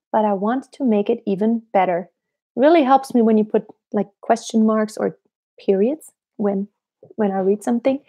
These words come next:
Um, so I have tons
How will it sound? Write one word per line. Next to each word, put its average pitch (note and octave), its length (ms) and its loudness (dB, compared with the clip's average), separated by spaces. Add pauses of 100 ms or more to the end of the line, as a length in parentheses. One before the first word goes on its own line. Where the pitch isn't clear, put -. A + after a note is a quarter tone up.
(640)
Um, A3 540 4 (2250)
so B3+ 680 8 (720)
I B3+ 200 4
have C4 340 -2
tons F#3+ 1040 -6